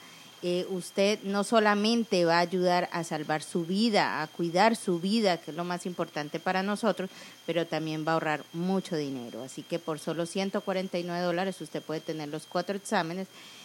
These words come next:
de, eh, todo el, el, el screen, le llamamos nosotros,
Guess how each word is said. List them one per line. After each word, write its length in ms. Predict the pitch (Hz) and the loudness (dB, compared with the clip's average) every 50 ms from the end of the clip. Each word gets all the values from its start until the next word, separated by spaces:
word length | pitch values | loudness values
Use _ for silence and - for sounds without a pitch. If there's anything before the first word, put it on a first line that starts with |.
| - - - | -20 -14 -12
de, 440 | 170 160 180 175 170 175 180 180 - - | -8 -2 -2 0 0 0 -2 -4 -4 -6
eh, 480 | 165 160 151 151 147 143 139 139 135 131 - - | -6 -6 -4 -4 -4 -4 -4 -4 -6 -8 -4 0
todo 260 | 180 175 175 180 180 | 4 4 6 6 6
el, 260 | 180 175 170 165 - | 4 2 0 -4 -4
el, 260 | - 160 160 143 131 - | -4 -6 -6 -6 -6 -4
el 200 | - 185 175 170 | -2 0 2 2
screen, 720 | 165 - - - - 254 285 285 277 247 190 170 156 143 147 | 0 -2 -6 -4 2 4 6 6 6 6 4 2 -2 -4 -6
le 120 | 151 147 | -8 -8
llamamos 420 | 143 151 143 151 156 151 156 165 175 | -6 -6 -6 -6 -6 -6 -6 -6 -6
nosotros, 540 | 180 180 - - 190 180 - - 165 165 | -6 -6 -2 0 0 0 0 -2 -8 -12